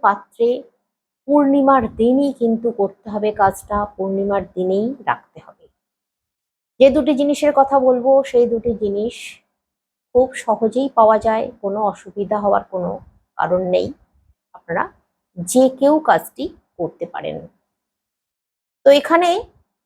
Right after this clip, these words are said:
বিশেষ যে কথা, দেখুন আমরা যে টোটকাগুলো করি সেগুলো আমরা আমাদের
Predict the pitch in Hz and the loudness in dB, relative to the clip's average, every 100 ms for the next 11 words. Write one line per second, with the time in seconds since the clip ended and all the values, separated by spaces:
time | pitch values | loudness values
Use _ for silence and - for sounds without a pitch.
0 | _ _ _ _ _ _ _ 190 240 240 | _ _ _ _ _ _ _ -2 0 2
1 | 285 - - - _ _ _ - 180 165 | 0 -2 -12 -18 _ _ _ -2 0 0
2 | 269 _ _ _ _ _ _ - 160 - | -4 _ _ _ _ _ _ -2 -2 -4
3 | - - _ _ _ _ _ _ _ _ | -18 -18 _ _ _ _ _ _ _ _
4 | _ _ _ _ _ _ - - - - | _ _ _ _ _ _ -16 -14 -12 2
5 | 277 285 285 180 139 _ _ _ _ _ | 2 2 -2 -2 -8 _ _ _ _ _
6 | _ _ - 247 277 302 - 247 254 269 | _ _ 0 4 4 4 2 0 2 0
7 | 277 285 _ _ _ _ 226 208 - 220 | -2 -8 _ _ _ _ -4 -4 -2 -2
8 | 240 254 254 180 170 165 165 _ _ _ | 2 0 0 -4 -4 -6 -12 _ _ _
9 | _ _ _ _ _ _ _ _ _ _ | _ _ _ _ _ _ _ _ _ _
10 | _ _ _ _ _ _ _ - - 269 | _ _ _ _ _ _ _ -4 0 2
11 | 302 294 226 202 220 247 175 147 - _ | 4 4 4 4 2 2 2 -2 -12 _
12 | _ - - _ _ 226 247 302 320 339 | _ -18 -18 _ _ 0 2 4 4 2